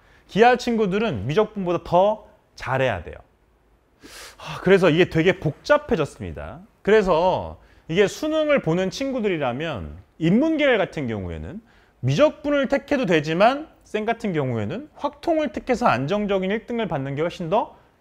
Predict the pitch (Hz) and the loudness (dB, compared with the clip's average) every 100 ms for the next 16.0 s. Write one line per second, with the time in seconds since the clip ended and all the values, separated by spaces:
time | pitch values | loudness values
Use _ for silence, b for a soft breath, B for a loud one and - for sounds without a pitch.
0 | b - 190 214 202 233 92 87 127 - | b -8 -4 -2 -4 -2 -2 -4 -8 -6
1 | 233 262 156 160 147 202 285 - 262 247 | -2 2 0 0 0 2 2 0 -2 0
2 | 214 - B B - 185 196 143 - 165 | -4 -8 B B -6 -2 0 -2 -6 0
3 | - 214 220 254 277 277 247 214 185 185 | 4 4 2 0 -2 0 0 0 -2 2
4 | 302 339 - 277 254 247 220 156 202 113 | 2 2 0 -4 -4 -4 -2 -2 -4 -6
5 | - 113 117 143 78 - b b b 156 | -8 -6 -6 -10 -12 -14 b b b -2
6 | 208 269 254 247 226 220 208 202 196 214 | 0 2 6 8 8 8 6 4 2 0
7 | 196 185 170 - 156 139 127 120 110 90 | 0 0 -2 -2 -4 -4 -4 -4 -4 -4
8 | 82 82 208 - 226 165 98 90 214 _ | -6 -6 -8 0 0 0 -2 -4 -6 _
9 | _ _ _ _ _ - - 143 190 175 | _ _ _ _ _ -20 -10 -4 -2 -2
10 | 110 B B - 139 185 240 - 156 196 | -4 B B -10 -2 0 0 -2 -2 2
11 | 294 285 - 254 277 247 196 - 151 - | 2 0 -6 -6 -6 -6 -6 -4 -4 -2
12 | 196 127 - - 107 107 - 285 269 262 | -4 -4 -10 -8 -8 -8 -2 0 2 0
13 | 202 190 190 190 185 - - 151 165 104 | 2 4 4 4 0 -2 0 2 2 0
14 | 107 107 - 127 170 160 147 131 113 117 | -2 -4 -4 -4 -2 -4 -4 -4 -4 -4
15 | 110 98 95 82 104 - 87 90 113 | -6 -6 -8 -8 -12 -10 -10 -10 -12